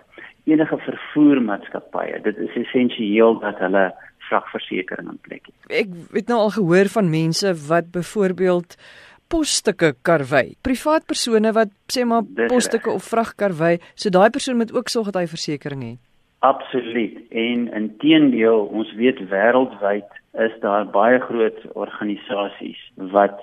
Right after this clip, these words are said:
Speaker 1: deesdae die rolle van selfs internasionale poskantore oorgeneem het, hulle eie vliegtye besit en op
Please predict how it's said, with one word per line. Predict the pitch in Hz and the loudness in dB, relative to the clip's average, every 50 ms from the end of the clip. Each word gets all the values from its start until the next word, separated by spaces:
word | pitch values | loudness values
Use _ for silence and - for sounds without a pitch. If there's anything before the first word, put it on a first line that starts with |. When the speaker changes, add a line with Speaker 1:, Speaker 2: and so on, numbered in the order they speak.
| - - 98 | -18 -20 -10
Speaker 1:
deesdae | 98 107 104 107 107 - - - 110 104 104 104 104 | -6 -4 -4 -4 -6 -10 -4 0 2 2 2 2 0
die | 104 104 104 | -2 -2 -2
rolle | 92 98 92 104 113 113 117 117 117 - | 0 2 2 4 6 6 4 4 2 -2
van | - 107 104 104 101 98 98 95 95 - - _ _ | -2 0 0 0 0 -4 -6 -8 -10 -16 -20 _ _
selfs | - - 123 120 120 120 - | -4 2 2 2 2 0 -6
internasionale | - 120 113 113 107 110 107 104 - 113 101 98 98 110 117 113 | -12 -10 -10 -8 -8 -8 -8 -8 -8 -8 -4 -2 0 0 0 -2
poskantore | 110 - - 131 120 - - 127 113 - - 110 110 107 110 107 | -4 -6 -8 -10 -10 -8 -10 -10 -10 -10 -8 -8 -6 -6 -6 -4
oorgeneem | - 127 131 139 135 - - 107 95 92 90 87 | 2 2 2 2 0 -6 -8 -8 -8 -8 -10 -12
het, | 90 90 _ _ _ _ _ - - - _ _ _ _ - _ - - | -14 -16 _ _ _ _ _ -20 -20 -20 _ _ _ _ -20 _ -20 -12
hulle | - 110 107 104 101 - - | -8 -4 0 0 0 0 0
eie | 113 123 123 | -2 -2 -2
vliegtye | 120 - - 127 151 143 127 - 143 123 110 101 95 | -4 -8 -2 0 0 0 0 -2 -2 -2 -2 -2 -4
besit | 87 92 - - - - 95 92 - _ _ _ - _ - - - - _ | -6 -10 -12 -12 -8 -8 -8 -8 -10 _ _ _ -20 _ -20 -20 -20 -20 _
en | - 117 110 110 110 | -10 -8 -8 -8 -6
op | - - 110 113 - - - | -2 -2 -2 -2 -2 -8 -16